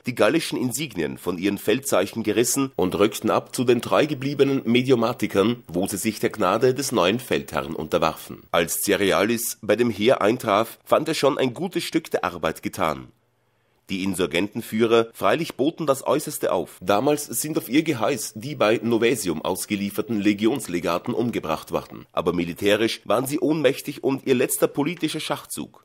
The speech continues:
dem römischen Feldherrn selber die Herrschaft des Gallischen Reiches anzutragen,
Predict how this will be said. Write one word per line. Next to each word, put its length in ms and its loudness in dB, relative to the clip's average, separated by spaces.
dem 160 0
römischen 420 2
Feldherrn 580 0
selber 360 2
die 100 0
Herrschaft 640 -4
des 160 -6
Gallischen 400 0
Reiches 400 0
anzutragen, 720 0